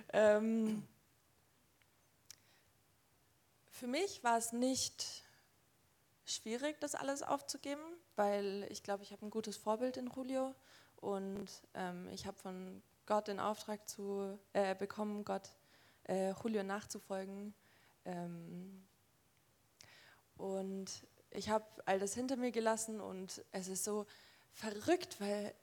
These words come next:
ich denk manchmal an Situationen, da bin ich fast ausgerastet, weil ich mir dachte, "Ich weiß nicht,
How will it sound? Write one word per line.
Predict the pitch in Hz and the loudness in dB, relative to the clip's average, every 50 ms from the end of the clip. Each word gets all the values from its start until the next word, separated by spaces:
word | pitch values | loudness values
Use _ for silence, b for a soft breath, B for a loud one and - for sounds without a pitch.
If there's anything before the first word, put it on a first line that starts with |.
| - _ - | -20 _ -8
ich | - 220 208 - | -6 -6 -6 -4
denk | - 233 240 233 - | -4 -4 -4 -2 -2
manchmal | 233 226 226 - - 220 220 220 220 220 | -2 -2 -2 -2 -2 0 0 0 0 -2
an | - 220 220 | -2 -4 -4
Situationen, | 226 233 226 - 214 208 - - 240 240 240 233 226 | -4 -4 -2 -4 -4 -2 -2 -2 -2 0 0 2 2
da | 202 196 | 2 0
bin | 196 - 220 220 | 0 0 -2 0
ich | 226 220 - | 0 -2 -2
fast | - 214 202 - - - - - _ _ _ _ _ _ _ _ _ _ _ _ _ _ _ _ _ - | -2 -2 -2 -2 -4 -8 -8 -10 _ _ _ _ _ _ _ _ _ _ _ _ _ _ _ _ _ -4
ausgerastet, | - 214 233 269 262 - - 233 208 214 220 214 - - 226 220 220 | -2 0 2 2 0 -2 -6 -4 0 0 0 0 -2 -6 -6 -2 -2
weil | 208 208 | -2 -2
ich | 208 - | -2 -4
mir | 214 208 | -6 -4
dachte, | 208 208 - - 214 | -4 -4 -4 -4 -6
"Ich | 208 202 - - | -6 -6 -2 0
weiß | 202 208 214 - | -2 -2 -2 -4
nicht, | 214 202 - | -10 -10 -12